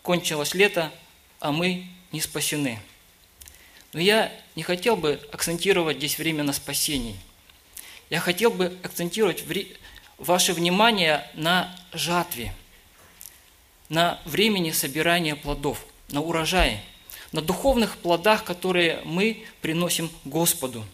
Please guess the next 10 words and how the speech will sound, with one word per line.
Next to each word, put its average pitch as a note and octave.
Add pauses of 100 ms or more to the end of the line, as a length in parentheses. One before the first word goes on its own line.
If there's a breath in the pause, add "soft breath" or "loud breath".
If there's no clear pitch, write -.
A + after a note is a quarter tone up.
(960 loud breath)
Знаете, F3
мы F#3
не G3
властны F#3+ (140)
остановить F3+
время, C#3 (920)
потому E3+
что D#3 (640)
за E3
л-, F3